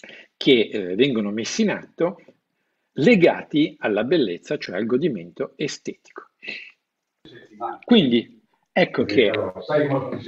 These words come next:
abbiamo, ecco che abbiamo, eh, visto appunto quali sono alcuni elementi. Noi que-, di questi elementi ne abbiamo presi tre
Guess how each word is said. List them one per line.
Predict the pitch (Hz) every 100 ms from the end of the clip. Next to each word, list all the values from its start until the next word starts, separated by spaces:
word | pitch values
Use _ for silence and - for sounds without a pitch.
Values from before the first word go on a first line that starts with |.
| -
abbiamo, | 156 127 123 151 143 143 139 131 - 143 - - - 127 - - - 107 - _ _ _ - - - - - - - 117 -
ecco | 156 156 139
che | - 160
abbiamo, | 120 120 147 135 123 113 110 - - - -
eh, | 120 113 110 107 107
visto | 151 147 -
appunto | 135 - 135 110
quali | - 104
sono | 101 170
alcuni | 101 - 143 113
elementi. | 147 190 104 98 - 175 - - - -
Noi | 196 240 127 117 - _ _ - -
que-, | - 180 170 117
di | 117
questi | 226 220 -
elementi | 196 185 127 170 160
ne |
abbiamo | 113 123 123 117
presi | 135 127 175 -
tre | 127 98 98 165